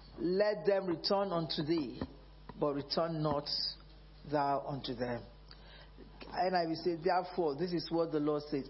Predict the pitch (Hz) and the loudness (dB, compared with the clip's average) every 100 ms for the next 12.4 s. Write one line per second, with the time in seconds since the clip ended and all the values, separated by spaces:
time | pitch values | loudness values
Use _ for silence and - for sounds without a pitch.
0 | - 214 190 220 220 - 220 214 147 - | -2 0 2 2 2 2 2 0 -4 -12
1 | - - - - 165 175 175 - 190 170 | -16 -20 -10 0 2 2 0 2 2 2
2 | 160 131 - - - - - 170 185 190 | 2 -2 -6 -16 -18 -16 0 2 4 2
3 | 185 180 - 226 208 190 160 151 117 - | 2 2 2 2 4 2 -2 -4 -4 -10
4 | - - - - 180 170 190 220 240 247 | -18 -20 -20 -6 -4 0 2 4 2 0
5 | - 254 247 220 202 180 180 208 214 185 | 0 2 2 0 -2 0 4 4 4 2
6 | 220 240 269 - - - 185 226 294 320 | 0 -2 -6 -12 -12 -2 2 4 4 2
7 | 262 226 247 247 247 240 240 240 240 - | 0 2 4 2 2 2 4 4 0 -4
8 | - - - - 180 190 208 190 165 143 | -14 -18 -18 -6 0 4 6 4 4 0
9 | - - - - - - - - - - | -2 -2 -2 -2 -4 -6 -12 -20 -20 -14
10 | - 165 165 156 208 190 180 190 208 226 | -4 2 2 2 2 4 4 4 4 0
11 | 277 - - - - - - - 196 185 | -2 -6 -16 -18 -16 -12 -8 2 2 2
12 | 180 170 143 127 | 2 2 2 -2